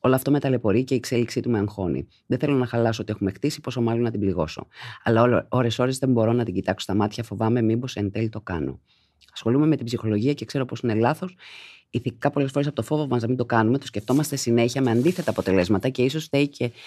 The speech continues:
η δική της πίεση στο συγκεκριμένο κομμάτι, ενισχύοντας τις ενοχές μου και τους φόβους.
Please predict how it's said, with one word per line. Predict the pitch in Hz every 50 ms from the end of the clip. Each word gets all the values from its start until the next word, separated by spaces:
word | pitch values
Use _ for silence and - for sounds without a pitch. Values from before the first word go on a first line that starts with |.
| - - - - - -
η | - 135
δική | 127 127 - 156
της | 139 143 - -
πίεση | - 151 143 123 113 - - 120 131 - -
στο | - - 127
συγκεκριμένο | - 135 123 110 - 117 127 131 135
κομμάτι, | - 113 113 120 120 -
ενισχύοντας | 131 123 107 - - 131 127 143 139
τις | - -
ενοχές | 123 110 104 104 - 131 131
μου | 147
και | 131 123
τους | 113 -
φόβους. | - - 143 135 107 78 78 67 - -